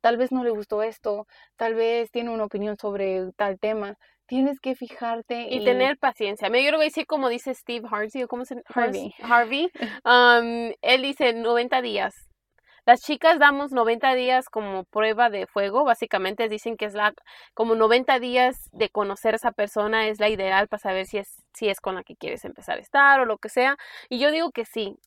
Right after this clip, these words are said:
Speaker 2: da noventa días y si esa persona, ese chavo o esa chica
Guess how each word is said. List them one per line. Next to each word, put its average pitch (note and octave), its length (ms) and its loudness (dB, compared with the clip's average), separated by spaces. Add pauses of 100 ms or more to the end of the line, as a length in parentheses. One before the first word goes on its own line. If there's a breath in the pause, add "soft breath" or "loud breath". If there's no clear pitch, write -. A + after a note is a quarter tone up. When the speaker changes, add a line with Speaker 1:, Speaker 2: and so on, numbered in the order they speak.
Speaker 2:
da A#3+ 180 4
noventa E4 360 2
días C#4+ 200 -4
y B3 60 -8
si A3+ 100 -12
esa D4 140 -2
persona, B3+ 520 -2
ese B3+ 180 -8
chavo A#3+ 460 4 (220 loud breath)
o G#3+ 120 0
esa B3 180 -2
chica B3+ 640 0